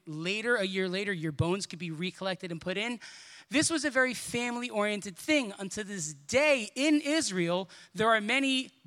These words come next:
bur-, there are many common burial grounds where family all collectively bury their dead because the Jews to this day believe in resurrection and they all wanna see Messiah together at the great resurrection at the end of days.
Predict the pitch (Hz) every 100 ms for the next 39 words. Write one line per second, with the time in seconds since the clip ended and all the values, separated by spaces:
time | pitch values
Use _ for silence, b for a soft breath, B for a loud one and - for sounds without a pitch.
0 | 135 - 214 208 220 233 311 262 180 -
1 | - 254 254 226 254 208 208 196 185 185
2 | - 240 285 247 - 202 240 226 - 226
3 | 247 262 202 180 196 147 208 214 214 208
4 | 196 185 233 240 170 175 - B B -
5 | 214 233 175 196 165 269 254 226 214 185
6 | 220 190 220 202 262 247 208 185 156 165
7 | 175 - 233 214 190 185 196 233 226 233
8 | 214 220 208 202 - 185 190 190 190 B
9 | B - 202 156 135 233 240 180 170 175
10 | - _ _ _ _ - 185 - 156 196
11 | 202 180 180 165 170 170 190 185 196 160
12 | 151 156 156 135 - 202 202 135 98 -
13 | -